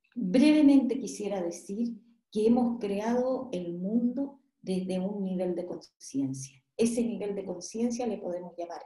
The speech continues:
ego. Y el ego es una manera de maquillar, disfrazar, acorazar,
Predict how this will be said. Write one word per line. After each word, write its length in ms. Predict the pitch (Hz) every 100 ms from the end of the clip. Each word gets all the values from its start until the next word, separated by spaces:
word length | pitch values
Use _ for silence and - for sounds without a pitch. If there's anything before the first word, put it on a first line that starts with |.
| _ _
ego. 460 | 160 139 - - - _ _ - _
Y 180 | 196 196
el 120 | 190
ego 600 | 226 285 269 294 - - - _
es 320 | 226 208 - -
una 260 | 202 185
manera 540 | 185 175 196 240 185 160
de 180 | 170 170
maquillar, 840 | 262 - 269 240 220 190 175 -
disfrazar, 1000 | 262 277 269 233 202 - 226 208 196 - -
acorazar, 1000 | 277 285 294 247 233 - 202 190 185